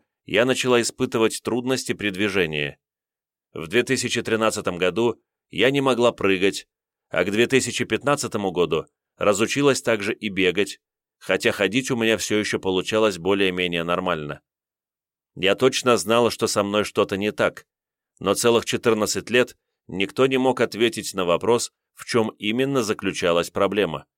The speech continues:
На протяжении всего этого времени я слишком сильно нервничала, и мне кажется, что из-за этого болезнь развивалась еще быстрее. Когда диагноз наконец выяснился,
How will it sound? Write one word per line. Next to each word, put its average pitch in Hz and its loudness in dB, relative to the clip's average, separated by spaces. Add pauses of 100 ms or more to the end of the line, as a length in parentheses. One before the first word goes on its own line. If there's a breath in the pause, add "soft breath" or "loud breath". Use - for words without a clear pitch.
(880)
На 87 0
протяжении 107 2
всего 107 2
этого 98 0
времени 107 0 (200)
я 101 2
слишком 117 0
сильно 117 0
нервничала, 87 -2 (480)
и - -6
мне 107 2
кажется, 110 2
что - -2
из-за 98 2
этого 104 2 (180)
болезнь 104 2
развивалась 98 2
еще 95 -2
быстрее. 82 0 (920)
Когда 98 2
диагноз 92 2
наконец 92 -2
выяснился, 87 -2